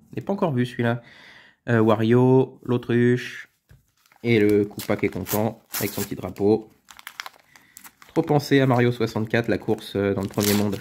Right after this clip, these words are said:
après avoir battu le, le roi Bobombe. Euh, Mario Boomerang. Mince. Ah, j'ai, eh, je, je vais réussir à retrouver son nom.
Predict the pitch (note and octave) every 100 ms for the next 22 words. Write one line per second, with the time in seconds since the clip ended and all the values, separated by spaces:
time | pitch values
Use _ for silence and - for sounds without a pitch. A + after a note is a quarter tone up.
0 | - _ - - _ - - - G2+ G2
1 | G2 F#2 - G2+ F#2+ F#2 G2 G2+ G2+ G2
2 | G#2 G2+ - _ _ - - _ _ _
3 | - A#2+ A#2 A#2 A#2 A#2 A#2 A#2 A#2+ A#2
4 | G#2 G2 G2+ G#2+ A2 B2+ C3+ C#3 C#3 C#3
5 | - _ _ _ _ _ _ _ _ _
6 | _ _ _ _ - G#2 G2+ - - -
7 | _ _ _ _ _ - G#2+ A2+ F#2+ C#2+
8 | - F2 F2 G2 F#2 - - - - -
9 | - - _ _ - - - - - -
10 | _ - A#2+ B2 F3 F3 E3+ - E3+ D#3+
11 | - C#3 C#3 C#3+ B2 A#2+ -